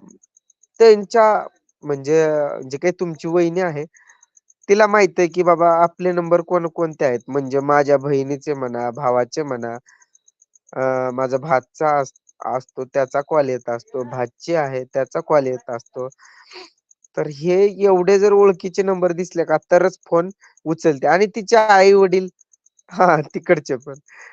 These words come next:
बाकी नवीन नंबर दिसला की फोन हातात घेतच नाही.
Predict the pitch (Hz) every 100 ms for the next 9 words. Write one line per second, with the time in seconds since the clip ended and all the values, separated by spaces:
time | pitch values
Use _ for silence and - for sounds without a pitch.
0 | _ 131 160 170 - 190 190 190 185 190
1 | 180 180 165 - 151 135 143 - - 147
2 | 147 117 - 123 135 143 - 117 -